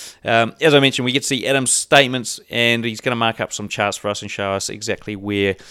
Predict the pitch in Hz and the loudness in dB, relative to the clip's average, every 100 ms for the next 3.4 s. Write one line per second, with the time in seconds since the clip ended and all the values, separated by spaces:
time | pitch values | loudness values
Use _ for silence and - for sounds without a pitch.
0 | - _ 107 107 101 101 73 104 - 101 | -20 _ -4 -4 -4 -8 -8 -10 -8 -10
1 | 98 95 - 139 135 120 - - - - | -8 -8 2 6 6 4 -6 -16 -16 0
2 | 170 151 147 147 156 220 175 - 185 151 | 6 8 6 0 4 6 6 4 4 4
3 | 120 131 120 | 2 4 4